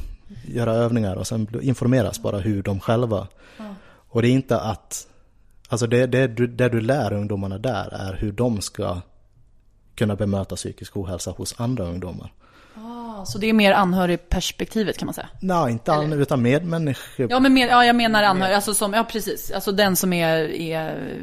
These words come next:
Speaker 2: vid sidan av eller runt någon som
Speaker 1: Ja, precis. Det,
Speaker 2: Ja.
Speaker 1: från ungdom till ungdom, så att
Speaker 2: Ja,
Speaker 1: säga.
Speaker 2: ja. Har det, har det varit i ol-, i specifika skolor eller är det i ett län där de har gjort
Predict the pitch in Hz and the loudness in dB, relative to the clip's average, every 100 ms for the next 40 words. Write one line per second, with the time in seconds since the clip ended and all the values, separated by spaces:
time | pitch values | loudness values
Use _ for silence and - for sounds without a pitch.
0 | - - - - 185 180 180 175 151 160 | -12 -12 -12 -8 -6 -2 -2 0 0 0
1 | 160 160 - 180 170 - 143 147 170 - | -2 -4 -6 -2 -2 -2 -2 -2 -6 -8
2 | - - 120 95 120 127 92 - - - | -4 0 0 0 -4 -4 -6 -10 -14 -14
3 | - 117 110 104 - _ - 98 175 - | -8 -6 -6 -8 -14 _ -20 -18 -18 -20
4 | - 123 117 120 117 110 110 110 113 98 | -4 0 2 2 0 -2 -2 -2 -4 -6
5 | 104 98 110 101 101 196 185 - - - | -10 -8 -8 -8 -10 -10 -12 -14 -16 -16
6 | - 233 220 233 233 240 240 240 226 220 | -4 2 4 6 6 6 6 6 4 2
7 | 220 220 226 208 220 214 - 220 208 - | 0 2 2 0 -2 -2 -2 -2 -2 -2
8 | 208 202 202 - 220 247 277 233 208 185 | -2 0 0 2 2 4 6 6 6 4
9 | 180 180 226 254 196 170 170 170 160 151 | 4 2 4 6 4 4 2 2 0 -2
10 | - | -6